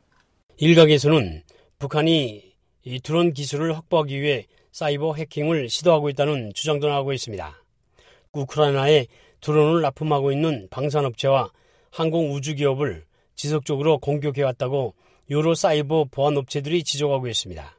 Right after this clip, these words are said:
전 세계 사이버 범죄 활동을 추적 분석하는 글로벌 디지털 보안 회사인 이에스이티가 지난해 발표한, 어, 보고에서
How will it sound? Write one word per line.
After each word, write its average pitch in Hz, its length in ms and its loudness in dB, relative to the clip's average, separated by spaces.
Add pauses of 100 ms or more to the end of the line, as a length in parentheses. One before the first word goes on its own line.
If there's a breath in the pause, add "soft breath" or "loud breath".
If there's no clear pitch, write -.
(760 soft breath)
전 165 160 4
세계 160 260 4
사이버 160 380 0
범죄 147 380 -2
활동을 147 380 -2
추적 160 360 -8
분석하는 139 640 -6 (420 soft breath)
글로벌 147 560 4
디지털 147 480 -4
보안 139 300 0
회사인 147 420 0 (520)
이에스이티가 147 1200 0 (340 soft breath)
지난해 151 340 2
발표한, 139 600 0 (500)
어, 127 100 -8
보고에서 139 640 -2